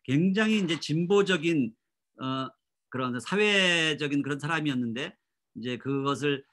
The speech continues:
반대를 하다 결국 이제 성공회를 개종을 했고요. 그 당시 스크랜튼이 세웠던 상동교회 안에 상동 청년회, 상동 청년학원, 그리고 신민회 이런 것들이 만들어지면서 그다음 장차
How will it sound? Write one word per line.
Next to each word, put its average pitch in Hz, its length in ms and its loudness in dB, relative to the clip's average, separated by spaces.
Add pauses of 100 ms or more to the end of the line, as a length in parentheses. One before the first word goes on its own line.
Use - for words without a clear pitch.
(260)
반대를 139 480 2
하다 135 260 -4
결국 131 300 -4
이제 120 200 -4
성공회를 147 480 -2
개종을 120 360 -8
했고요. 107 200 -12
그 135 80 -12
당시 165 420 -2 (340)
스크랜튼이 220 580 -2
세웠던 180 420 -4
상동교회 233 840 2
안에 139 440 0 (280)
상동 196 460 -2
청년회, 175 420 -2
상동 185 420 -4
청년학원, 180 680 -2 (100)
그리고 147 200 -4
신민회 220 760 0 (360)
이런 190 180 0
것들이 185 240 -2
만들어지면서 131 960 0 (520)
그다음 - 260 -4 (160)
장차 196 540 0